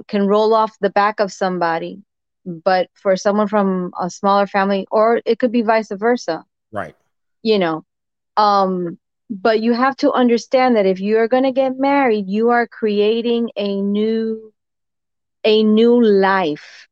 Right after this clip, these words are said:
Speaker 1: N-, not just getting married and,
Speaker 2: Ooh,
Speaker 1: and,
Speaker 2: tell 'em.
Speaker 1: you know, going on a boat and going to the beach. No, that's nice, but you're creating a new existence. You are creating a team. You are creating wealth.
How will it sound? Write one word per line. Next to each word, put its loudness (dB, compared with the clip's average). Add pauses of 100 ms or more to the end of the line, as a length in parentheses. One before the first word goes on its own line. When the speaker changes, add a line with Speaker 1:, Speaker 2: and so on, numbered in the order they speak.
(760)
Speaker 1:
N-, -8
not 0
just -2
getting 2
married 2
and, 0
Speaker 2:
Ooh, 0 (260)
Speaker 1:
and, 0
Speaker 2:
tell 0
'em. -6
Speaker 1:
you 0
know, 2
going 0
on 2
a 0
boat 2
and 0
going 0
to -4
the -2
beach. -4
No, -2 (280)
that's 0
nice, 0 (400)
but 0
you're 0
creating 0
a 0
new 2
existence. -4
You 0
are 0
creating -2
a -4 (120)
team. -4 (420)
You -2
are 2
creating 0
wealth. -2